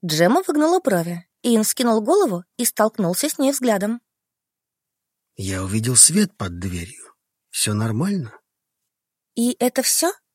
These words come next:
Speaker 1: Ночь, скоро час, а он всего-то увидел свет». Джемма удивленно моргнула. «Просто не спится». Она снова нервно разгладила футболку на бедре. «Пытаюсь читать». Он тут же уловил движение, и взгляд метнулся вниз,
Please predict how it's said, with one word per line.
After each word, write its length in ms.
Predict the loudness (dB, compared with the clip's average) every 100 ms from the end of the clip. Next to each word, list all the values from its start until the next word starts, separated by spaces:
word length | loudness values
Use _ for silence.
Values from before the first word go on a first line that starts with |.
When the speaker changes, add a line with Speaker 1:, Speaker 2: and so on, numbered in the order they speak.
| _ -2
Speaker 1:
Ночь, 540 | 4 4 4 0 -12 _
скоро 360 | -6 2 2 2
час, 460 | 0 -2 -4 -6 _ _ -2
а 140 | 2
он 120 | 2
всего-то 600 | 2 0 2 2 4 4
увидел 320 | 4 2 0 0
свет». 460 | 0 -2 -4 -12 _ _ _ _ _ -8
Джемма 420 | 0 4 6 4 0
удивленно 500 | 0 2 2 2 4
моргнула. 600 | 2 0 -2 -2 -6 -14 _ _ _ _ _ -4
«Просто 320 | 0 0 0
не 120 | -2
спится». 520 | -2 -2 -2 -4 -6 _ _ _ -4
Она 240 | 0 2
снова 320 | 0 0 2 4
нервно 340 | 4 4 4
разгладила 460 | 2 2 2 2 0
футболку 480 | -2 0 0 2
на 120 | 0 0
бедре. 360 | -2 -2 -6 -10 _ _ _
«Пытаюсь 400 | -4 2 2 2
читать». 500 | -2 -4 -4 -4 -8 _ _ _ _ _ _ _ -2
Он 220 | 0 0
тут 240 | 0 0
же 120 | 4
уловил 360 | 4 6 6 4
движение, 580 | 2 2 4 4 2 -2
и 80 | -2
взгляд 340 | 0 2 2 2
метнулся 460 | 0 0 2 2
вниз, 340 | 2 0 -2